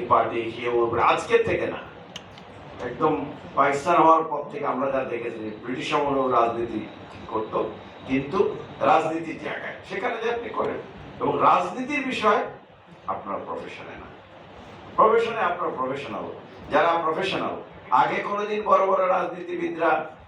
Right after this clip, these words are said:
অন্য জায়গায় না, এখনো দেখি যে, আমি সুপ্রিম কোর্টের ব্যাপার বলতে পারি, কোনোদিন তারা এই সুপ্রিম কোর্ট বারের প্রেসিডেন্ট হওয়ার জন্য উদ্গ্রীব হয়ে যেত না। এটা তো তাদের জন্য কোনো, ই, তাদের জায়গা না,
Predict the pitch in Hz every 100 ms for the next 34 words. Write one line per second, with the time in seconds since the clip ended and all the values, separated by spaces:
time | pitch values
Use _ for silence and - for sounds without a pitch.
0 | - - - 135 127 151 156 151 156 -
1 | 143 135 - 135 147 151 151 131 127 151
2 | 151 175 - - 104 110 110 110 - -
3 | - 113 131 - 156 156 160 - 113 117
4 | 143 - - 117 113 110 110 - 139 170
5 | 180 190 175 - 156 151 - - - 135
6 | 139 143 160 170 175 175 170 160 160 160
7 | 160 143 156 143 147 147 131 135 127 123
8 | 113 120 120 101 90 85 - - - -
9 | - - - - - - - 202 - -
10 | 226 220 - - 214 - - - - -
11 | - - 135 139 - 127 110 - - -
12 | -